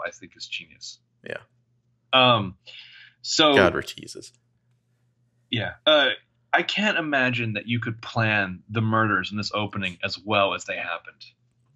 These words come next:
Speaker 2: Yeah, especially if you're going for the names, like, these
Speaker 1: Yeah.
Speaker 2: specific people. I did like the shot where, uh, he goes into this bathroom with these weird hieroglyphs on the wall,
Speaker 1: Mm-hmm.
Speaker 2: and <laughs> the two, uh,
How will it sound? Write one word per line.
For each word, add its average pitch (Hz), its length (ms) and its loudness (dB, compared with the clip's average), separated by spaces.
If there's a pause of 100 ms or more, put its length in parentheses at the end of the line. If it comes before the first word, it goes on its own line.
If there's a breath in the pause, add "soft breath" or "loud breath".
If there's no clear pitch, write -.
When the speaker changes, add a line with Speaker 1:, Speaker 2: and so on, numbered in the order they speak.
(360 loud breath)
Speaker 2:
Yeah, 143 600 6
especially 143 500 4
if - 80 -4
you're 131 80 -2
going 107 300 4
for - 100 -4
the 104 140 0
names, 85 800 -4 (280)
like, 90 200 -4
these 95 180 -2
Speaker 1:
Yeah. 92 140 0
Speaker 2:
specific 90 440 -4
people. - 280 -2
I 110 80 6
did 139 180 2
like 143 200 0
the 117 60 -4
shot - 500 0
where, 85 280 0
uh, 82 200 -2 (440 soft breath)
he 104 100 -2
goes 104 300 2
into 127 140 -2
this 107 160 -6
bathroom 85 440 2
with 78 120 -4
these 85 160 -6
weird 85 240 0
hieroglyphs 80 600 0
on 76 120 -4
the 71 80 -6
wall, 78 420 -4 (420 soft breath)
Speaker 1:
Mm-hmm. 95 240 2
Speaker 2:
and 101 200 2
<laughs> - 0 -
the 98 120 4
two, 101 380 0
uh, 85 440 4